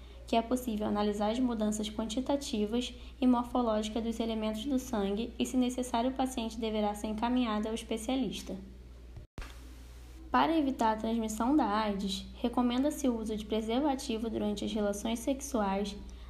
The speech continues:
a utilização de seringa e agulhas descartáveis e o uso de luvas para manipular feridas e líquidos corporais,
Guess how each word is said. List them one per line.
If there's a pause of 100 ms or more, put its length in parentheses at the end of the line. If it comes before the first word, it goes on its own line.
a
utilização
de
seringa
e
agulhas
descartáveis (360)
e
o
uso
de
luvas
para
manipular
feridas
e
líquidos
corporais,